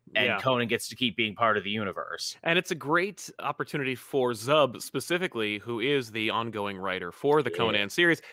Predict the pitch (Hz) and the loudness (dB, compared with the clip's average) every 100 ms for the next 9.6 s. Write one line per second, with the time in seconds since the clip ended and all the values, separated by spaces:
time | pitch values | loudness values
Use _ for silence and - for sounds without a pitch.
0 | - 127 156 143 - 226 240 147 135 135 | -14 -2 0 0 -2 2 6 6 4 -2
1 | - - _ 131 127 135 170 - - 135 | -14 -20 _ 0 2 2 0 -4 0 2
2 | 139 127 120 117 107 101 113 107 104 98 | 2 -2 0 0 -2 -6 -4 -2 -2 -6
3 | - 98 - 120 139 110 104 104 104 95 | -4 -6 -4 0 2 0 -4 -4 -6 -8
4 | - 196 196 - 123 107 - 101 101 98 | 0 4 4 4 2 2 2 -2 0 -2
5 | 92 - - _ - - 120 120 123 117 | -2 -6 -16 _ -8 -2 -2 0 2 2
6 | 113 117 139 143 143 117 104 101 98 73 | 2 2 2 4 2 -2 -6 -6 -6 -8
7 | 101 - 113 107 110 101 92 120 127 127 | -6 -2 0 2 4 2 2 2 0 4
8 | 151 147 139 - - - 101 101 113 113 | 4 2 -2 -12 -20 -2 0 0 -2 -8
9 | - 147 127 _ 151 | 0 2 0 _ -4